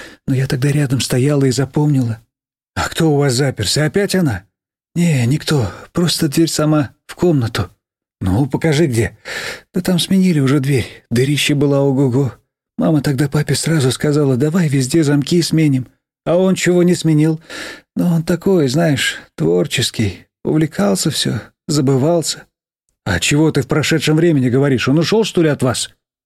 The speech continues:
«Никуда он не ушел. Слушай, хорош тут время затягивать. Давай зажимай свои кулачки. Сверлить надо тут. Сделаешь дырку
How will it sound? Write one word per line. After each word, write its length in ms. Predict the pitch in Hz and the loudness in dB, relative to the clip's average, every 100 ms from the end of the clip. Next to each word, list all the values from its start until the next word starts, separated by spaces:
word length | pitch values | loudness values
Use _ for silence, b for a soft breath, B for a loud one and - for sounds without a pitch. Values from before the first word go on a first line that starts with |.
| - | 0
«Никуда 500 | 220 226 240 226 226 | 0 2 0 0 2
он 140 | 214 185 | 2 4
не 100 | 214 | 4
ушел. 460 | 214 - 170 139 | 2 0 0 0
Слушай, 400 | - 233 247 240 | 0 0 2 0
хорош 420 | - 262 285 269 - | 0 0 2 0 -2
тут 200 | 254 - | -4 0
время 260 | 262 196 | 2 2
затягивать. 520 | 175 196 233 165 180 | 2 0 0 2 0
Давай 240 | 196 240 262 | 0 0 0
зажимай 440 | 269 262 285 269 | 0 0 2 2
свои 280 | - 240 240 | 0 0 0
кулачки. 500 | 226 262 254 - 240 | 0 0 0 0 0
Сверлить 560 | - 233 302 285 247 - | 2 0 2 0 0 0
надо 220 | 196 165 | 0 0
тут. 300 | - 170 B B B | -2 -4 B B B
Сделаешь 500 | 190 151 196 180 151 | 0 2 2 2 2
дырку 360 | 147 151 - | 0 0 -4